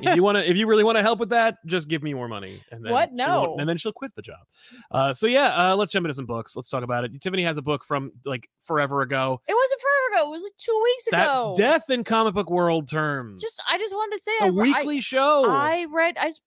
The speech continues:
Speaker 2: I, listen, I read Ghost Rider. That's it. It's
Speaker 1: Enough
Speaker 2: called
Speaker 1: said.
Speaker 2: Enough
Speaker 1: Yes, the
Speaker 2: Said.
Speaker 1: silent issue. Nothing written, right? No, I'm
Speaker 2: No.
Speaker 1: kidding. I know you made that joke
Speaker 2: No,
Speaker 1: reference.
Speaker 2: no, no, no, no, no, no, no.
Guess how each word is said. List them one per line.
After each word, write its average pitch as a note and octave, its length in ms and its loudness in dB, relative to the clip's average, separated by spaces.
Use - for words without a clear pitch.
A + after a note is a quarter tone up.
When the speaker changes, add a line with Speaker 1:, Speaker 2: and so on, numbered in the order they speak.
Speaker 2:
I, - 80 -8
listen, A#3+ 340 -10
I F3 80 -6
read A3+ 220 -6
Ghost B3+ 240 -2
Rider. F3 260 0
That's G3 180 -4
it. A3+ 280 0
It's D3 180 -10
Speaker 1:
Enough G3+ 160 0
Speaker 2:
called C4 140 0
Speaker 1:
said. A#3+ 300 0
Speaker 2:
Enough G3 120 2
Speaker 1:
Yes, B3 120 -4
the E4 100 0
Speaker 2:
Said. E4 140 0
Speaker 1:
silent C#4 300 0
issue. G#3 360 -2
Nothing G3 340 -2
written, F3+ 380 -4
right? D#3+ 320 -4
No, A3+ 120 -8
I'm A2 120 -6
Speaker 2:
No. C3+ 60 -10
Speaker 1:
kidding. G2 300 -10
I G#2+ 100 -10
know G#2+ 100 -10
you G#2+ 160 -8
made G#2+ 160 -10
that G#2+ 80 -12
joke A3 80 -10
Speaker 2:
No, A#3+ 260 0
Speaker 1:
reference. A#3+ 240 -2
Speaker 2:
no, G3+ 240 -2
no, F3 240 -6
no, D3 220 -12
no, - 20 -20
no, C3+ 220 -16
no, - 0 -
no. - 520 -20